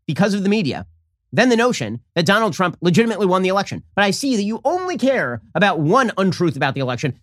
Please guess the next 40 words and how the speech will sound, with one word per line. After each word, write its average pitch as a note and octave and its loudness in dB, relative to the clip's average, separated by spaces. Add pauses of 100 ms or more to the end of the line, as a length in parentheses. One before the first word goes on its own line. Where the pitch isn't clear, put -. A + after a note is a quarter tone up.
The F#3 0
other D#4+ 2
untruth, E3+ 0
you A3 2
just C#4 0
keep C4+ -4
promulgating G3 0
over A#3+ 2
and G3+ 0
over F#3 0
because D#3 -2
it D3 -6 (160)
pushes G#3+ 0
your F#3 2
political F3 -2
regime. D3 0 (1200)
Says A#3 2
Joe G#3+ 4
Biden, D#3+ 0 (120)
"Unfortunately, G#3+ 0
a D3+ 0
Democratic G3 0
stand F#3 -2
to G#2+ -10
protect G3+ -2
our E3 2
democracy D3 0
met C3 0
a G#2+ -2
solid A3 2
Republican F#3 0
wall D#3+ 2
of C#3+ 0
opposition. C#3+ 0 (920)
Senate F3 0
Republicans F3 0
even F#3 -2
opposed F#3 0
a A3 2
debate, A3+ 0